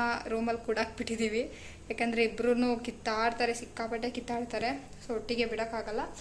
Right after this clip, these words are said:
ಅದಕ್ಕೆ ಅವಳನ್ನ ರೂಮಲ್ಲಿ ಕೂಡಾಕಿದ್ದೀನಿ. And ಇವಳು ಇಲ್ಲೇ ಓಡಾಡ್ಕೊಂಡಿದ್ದಾಳೆ. ಅದೇ ನಾವೇನಾದ್ರೂ ದೀಪ ಹಚ್ತಿದ್ರೆ ಬಂದು ನಮ್ಮ ಪಕ್ಕ ಕೂತ್ಕೊಬಿಡ್ತಾಳೆ. So ನೀಟಾಗಿ ಸುಮ್ನೆ ಸೈಲೆಂಟಾಗಿ ಕೂತಿರ್ತಾಳೆ. ನೋಡಿ, ನೋಡ್ಕೊಂಡು ಕೂತಿರ್ತಾಳೆ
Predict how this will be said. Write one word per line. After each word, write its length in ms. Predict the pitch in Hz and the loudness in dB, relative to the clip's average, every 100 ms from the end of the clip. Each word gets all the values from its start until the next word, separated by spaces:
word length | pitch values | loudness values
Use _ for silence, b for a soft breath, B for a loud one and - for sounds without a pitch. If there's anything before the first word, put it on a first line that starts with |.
| B B B - | B B B -4
ಅದಕ್ಕೆ 240 | 247 254 | -2 0
ಅವಳನ್ನ 260 | 254 247 254 277 233 220 226 B 254 | 2 4 4 4 2 -2 -6 B 2
ರೂಮಲ್ಲಿ 320 | 247 247 247 | 4 4 2
ಕೂಡಾಕಿದ್ದೀನಿ. 600 | 233 226 220 220 262 320 247 | 0 0 0 0 -2 -2 -2
And 140 | 226 | 0
ಇವಳು 200 | 226 220 | 0 0
ಇಲ್ಲೇ 180 | 220 220 | 0 0
ಓಡಾಡ್ಕೊಂಡಿದ್ದಾಳೆ. 1160 | 220 214 220 220 233 226 214 214 226 277 - - - | 0 0 -2 -2 -4 -4 -4 -2 -4 -4 -12 -8 0
ಅದೇ 160 | 277 | 2
ನಾವೇನಾದ್ರೂ 500 | 277 262 254 254 254 | 4 4 6 6 4
ದೀಪ 260 | 240 240 240 | 2 2 2
ಹಚ್ತಿದ್ರೆ 380 | 240 - 233 254 | 0 -2 0 2
ಬಂದು 640 | 240 226 294 262 - 254 | 2 2 2 2 0 -2
ನಮ್ಮ 120 | 233 | -2
ಪಕ್ಕ 160 | 226 233 | -2 -4
ಕೂತ್ಕೊಬಿಡ್ತಾಳೆ. 880 | 233 220 - 208 202 - 226 311 - B B B - | -6 -6 -4 -6 -6 -4 -4 -4 -8 B B B -6
So 100 | 285 | 4
ನೀಟಾಗಿ 320 | 254 262 285 277 | 6 6 2 2
ಸುಮ್ನೆ 260 | 233 240 | 0 0
ಸೈಲೆಂಟಾಗಿ 460 | 247 220 220 247 240 | 0 -2 -2 -4 -6
ಕೂತಿರ್ತಾಳೆ. 400 | 214 220 220 220 | -8 -6 -6 -4
ನೋಡಿ, 400 | 214 - - 247 | -4 -6 -6 -2
ನೋಡ್ಕೊಂಡು 400 | 254 277 330 330 | 2 4 4 4
ಕೂತಿರ್ತಾಳೆ 760 | 269 262 220 220 220 - - | 0 -2 -4 -4 -6 -14 -16